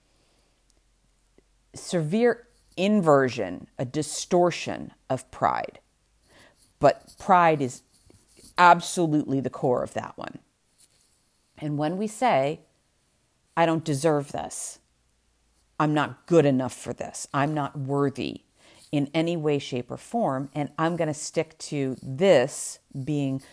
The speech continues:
the lesser thing that you believe that you, this is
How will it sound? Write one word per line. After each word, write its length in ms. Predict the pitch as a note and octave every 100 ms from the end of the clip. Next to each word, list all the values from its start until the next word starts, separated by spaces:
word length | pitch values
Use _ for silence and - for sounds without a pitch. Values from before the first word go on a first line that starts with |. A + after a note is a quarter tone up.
| - _
the 240 | - C3+ C3
lesser 560 | C3+ E3 E3 - D3
thing 420 | C#3 - D#3+ C3+ B2+
that 140 | -
you 140 | D3+
believe 760 | C#3+ D3+ C#3 D3 D3+ C#3+ C3 C3
that 160 | - -
you, 260 | C#3+ D3 - - E2 -
this 260 | D3+ F#3+
is 120 | D#3+